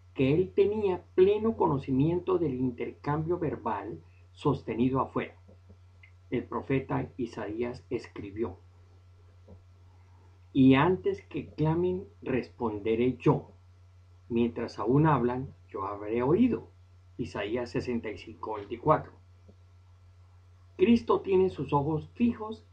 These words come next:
en nosotros. El Señor conoce por completo las conversaciones que susurran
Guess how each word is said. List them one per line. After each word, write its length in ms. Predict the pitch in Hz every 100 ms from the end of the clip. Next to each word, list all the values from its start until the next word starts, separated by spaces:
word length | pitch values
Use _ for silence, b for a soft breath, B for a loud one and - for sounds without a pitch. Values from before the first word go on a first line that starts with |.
| -
en 240 | 127 117
nosotros. 640 | 110 95 147 147 - - - - - - - - - - - -
El 160 | 131 120
Señor 380 | - 117 131 135
conoce 400 | 139 147 143 151
por 200 | 131 -
completo 640 | 117 113 143 139 139 139 b b b
las 240 | 139 135 -
conversaciones 880 | 139 131 135 - 131 - 156 170
que 200 | - 156
susurran 1040 | 127 - 127 113 - 202 202 113 110 117